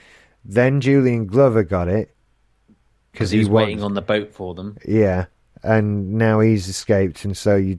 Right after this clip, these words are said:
Speaker 1: his last act is him going to get Julian Glover and the thing.
Speaker 2: Yeah,
Speaker 1: with
Speaker 2: in,
Speaker 1: climbing.
Speaker 2: in a very hastily <laughs> put together twenty-three minutes of the film at the end.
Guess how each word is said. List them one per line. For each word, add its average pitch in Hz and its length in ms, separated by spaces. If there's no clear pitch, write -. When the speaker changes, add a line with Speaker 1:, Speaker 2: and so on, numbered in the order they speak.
Speaker 1:
his 107 240
last 107 340
act 92 300
is 90 120
him 98 120
going 101 240
to 92 80
get 98 280
Julian 92 420
Glover 87 360
and 101 320
the 85 60
thing. 76 440
Speaker 2:
Yeah, 95 320
Speaker 1:
with 98 320
Speaker 2:
in, 104 120
Speaker 1:
climbing. 90 400
Speaker 2:
in 113 120
a 104 80
very 117 420
hastily 117 960
<laughs> - 840
put - 220
together 101 400
twenty-three 104 800
minutes 95 420
of 87 80
the 90 80
film 92 300
at 85 80
the 85 140
end. 82 240